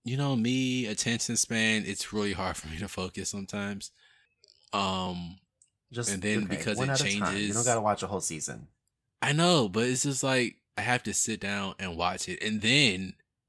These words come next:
Speaker 1: the next episode is something completely different. I'm just like, "Oh my
Speaker 2: Yeah.
Speaker 1: gosh, this, it's a lot of information to take in, um, with a lot of information already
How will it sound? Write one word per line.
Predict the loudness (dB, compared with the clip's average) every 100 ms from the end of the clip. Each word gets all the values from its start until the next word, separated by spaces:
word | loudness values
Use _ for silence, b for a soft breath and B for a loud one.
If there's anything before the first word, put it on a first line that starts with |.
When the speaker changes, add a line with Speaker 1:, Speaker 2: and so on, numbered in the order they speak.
| _ _ -10
Speaker 1:
the |
next | -2 0 -2 -2
episode | -4 -2 -2 -2 -2
is | -4
something | -4 -4 -8
completely | -8 -10 -8 -6 -4 -4 -6 -6
different. | -6 -8 -10 -12 _ b b b b b _ -10
I'm |
just | -8 -6
like, | -6 -6
"Oh | -4
my |
Speaker 2:
Yeah. | -2 -2 -2 -4
Speaker 1:
gosh, | -4 -4 -4 -6
this, | -6 -4 -4 -4
it's | -2 -2 0
a |
lot | 2 4 2
of | 0 -4
information | -4 -4 -2 -2 -2 -6 -8 -10 b b b -12
to | -6
take | -2 -2 -2
in, | -2 -2 -4 -12 _ _ _ _ _ _ _ -8
um, | -2 0 2 0 -4 -10 -18 _ _ _ _ _ _ _ _ -8
with | -6 -4
a |
lot | 0 0 0
of |
information | -6 -8 -6 -4 -4 -6
already | -4 -4 -6 -10